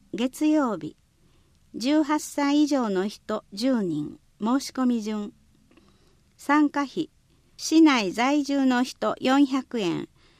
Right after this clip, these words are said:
市外在住の人八百円。二日間のプログラム費、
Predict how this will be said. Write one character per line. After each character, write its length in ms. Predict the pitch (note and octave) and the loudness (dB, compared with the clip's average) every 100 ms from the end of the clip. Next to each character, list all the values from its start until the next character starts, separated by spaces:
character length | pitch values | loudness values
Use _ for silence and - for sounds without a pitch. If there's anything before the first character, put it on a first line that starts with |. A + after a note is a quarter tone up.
| _ | _
市 240 | - - D4 | -8 -2 0
外 300 | C#4+ A#3+ D#3+ | 2 2 0
在 320 | - A#3+ C4 | 0 0 0
住 260 | B3+ C4+ B3+ | 0 0 2
の 160 | A#3+ | 0
人 380 | B3 - G#3+ G3+ - | -2 -4 -4 -4 -6
八 200 | - B3 - | -4 -4 -2
百 300 | C#4 C4 - | -4 -4 -4
円。 300 | A3 D3+ D3+ - _ _ _ _ _ _ | -2 -4 -6 -14 _ _ _ _ _ _
二 280 | - C4 D#4 | -12 -10 -2
日 140 | D#4+ | 0
間 300 | D4+ A3+ G3 | 0 -4 -2
の 140 | F3+ | -2
プ 180 | F3 A#3+ | -4 -4
ロ 160 | A#3 C4 | -2 -2
グ 80 | B3+ | 0
ラ 160 | B3 | -2
ム 120 | A#3 | -2
費、 300 | A3+ - - | -4 -6 -12